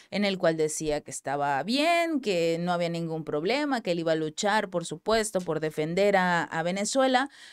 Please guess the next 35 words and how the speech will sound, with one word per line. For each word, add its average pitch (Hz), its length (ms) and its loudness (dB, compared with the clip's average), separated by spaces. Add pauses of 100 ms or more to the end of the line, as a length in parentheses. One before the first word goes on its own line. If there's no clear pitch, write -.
(220)
pero 233 240 6
lo 247 160 6
hizo 330 600 2
en, 190 880 0 (120)
en 180 280 -2
una 190 760 2
pared 160 240 0
blanca, 285 640 0 (540)
parecía 170 380 0
que 190 80 -2
estaba 175 260 2
leyendo 160 720 2
un 185 180 2
mensaje 247 680 0
y 240 120 -4
listo, 269 360 -4
eso 202 180 -4
fue 226 140 -4
lo 220 160 2
único, 359 640 -2
lo 202 180 2
único 220 380 0
que 190 100 -4
hizo 190 220 -2
Edmundo 214 440 0
después 180 440 0
del 196 160 0
proceso 165 420 -2
electoral. 135 640 -2 (460)
Pero 370 240 8
resulta 320 760 2 (360)
que 226 240 8
él 226 100 4
habría 202 460 6
firmado 190 720 2